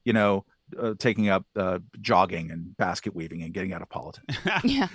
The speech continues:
Speaker 2: So let me ask you, this, these, this appetite for craziness, is that a result of picking the next person in line like McCain and then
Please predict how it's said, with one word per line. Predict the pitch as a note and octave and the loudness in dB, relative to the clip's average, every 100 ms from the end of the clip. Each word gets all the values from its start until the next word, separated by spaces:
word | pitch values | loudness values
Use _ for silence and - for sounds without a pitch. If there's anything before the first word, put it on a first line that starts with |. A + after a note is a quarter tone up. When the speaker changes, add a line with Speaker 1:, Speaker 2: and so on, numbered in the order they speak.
| F#3+ | -2
Speaker 2:
So | G#3 | 2
let | G3 A3+ | 2 0
me | A#3+ | -2
ask | G#3+ E3+ | -4 -4
you, | |
this, | D3 D#3+ D#3+ | -8 -10 -10
these, | D3+ D#3+ E3 - - | -12 -10 -8 -10 -12
this | D#3 D#3 - | -8 -8 -4
appetite | D#3 F3+ F3+ D#3 | -6 -4 -6 -6
for | D3+ | -8
craziness, | - G3+ A3 F3 A#2 A#2 - _ _ _ _ _ | -4 -2 0 -2 -2 -6 -14 _ _ _ _ _
is | D3 C3+ | -2 2
that | D#3+ F3+ - | 2 2 2
a | D#3+ | 0
result | D3+ A#2+ C3+ D3 D3 | 0 0 0 0 0
of | C3 A2 - _ _ _ | -2 -2 -12 _ _ _
picking | - D3 D3+ C#3 | -4 -2 -2 -2
the | C3 | -2
next | C#3 C#3 - - | 0 0 -2 -4
person | C#3 - C3+ | -4 -2 -4
in | B2 | 0
line | C3 C3 C3+ B2 | 2 2 0 0
like | A#2+ - | -2 -4
McCain | A#2+ - C3+ B2 B2 B2+ - | -12 -6 -2 -2 -2 -4 -4
and | B2 B2 | -2 0
then | B2+ A#2+ | -2 -4